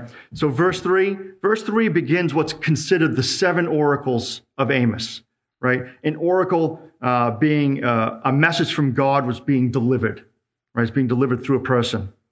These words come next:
In this case, the oracles are God's messages concerning his coming judgment on the Gentile or the pagan nations that are surrounding Israel. And the first is this oracle against Damascus.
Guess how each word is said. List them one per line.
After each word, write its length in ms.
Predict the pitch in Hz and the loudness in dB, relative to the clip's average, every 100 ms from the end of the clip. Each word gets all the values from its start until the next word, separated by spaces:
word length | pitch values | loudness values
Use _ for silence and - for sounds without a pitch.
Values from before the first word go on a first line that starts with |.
| _ _ - 120 | _ _ -20 -4
In 60 | 143 | -2
this 140 | 170 | 0
case, 160 | 220 - | 0 0
the 100 | 175 | 0
oracles 460 | 156 165 160 135 | 0 0 0 -2
are 180 | - 131 | -2 -2
God's 400 | 120 135 143 117 | 0 2 0 0
messages 560 | 131 147 160 127 123 113 | 0 0 0 -2 -2 0
concerning 460 | 131 113 147 131 | -2 0 0 2
his 200 | 117 143 | 0 -2
coming 480 | - - 165 165 147 | -4 -4 0 2 0
judgment 640 | 117 151 156 120 117 117 - _ _ _ - | 0 0 2 0 0 -2 -14 _ _ _ -2
on 140 | 131 | 0
the 80 | 131 | 0
Gentile 680 | 117 160 175 180 139 117 127 | 2 2 2 2 0 0 2
or 100 | 135 | 0
the 100 | 123 | 0
pagan 400 | - 175 135 131 | 0 -2 0 2
nations 420 | 143 151 127 104 | 0 0 -2 0
that 100 | 127 | 0
are 40 | |
surrounding 600 | 110 139 127 127 123 120 | 0 0 2 2 2 2
Israel. 400 | 131 90 107 104 101 _ _ _ _ _ _ _ _ - - - 151 | 0 -2 -2 -4 -8 _ _ _ _ _ _ _ _ -20 -20 -8 -2
And 80 | |
the 60 | 156 | -2
first 340 | 160 170 165 | 0 -2 0
is 140 | 165 123 | -2 0
this 180 | 151 151 | 0 0
oracle 540 | 160 170 156 120 117 | -2 0 0 -2 -2
against 340 | 120 123 123 | -2 0 0
Damascus. 640 | - 127 127 127 - - | 0 2 2 -2 -10 -16